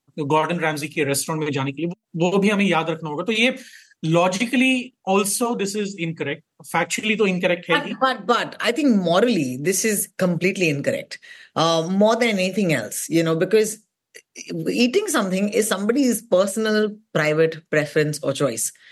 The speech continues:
Speaker 2: अगर वो विराट कोहली क्यों ना हो या फिर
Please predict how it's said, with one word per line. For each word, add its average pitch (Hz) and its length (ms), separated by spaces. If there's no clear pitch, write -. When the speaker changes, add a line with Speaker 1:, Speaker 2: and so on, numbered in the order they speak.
Speaker 2:
अगर 196 220
वो 240 140
विराट 180 400
कोहली 208 320
क्यों 226 180
ना 226 100
हो 226 320
या 190 220
फिर 190 340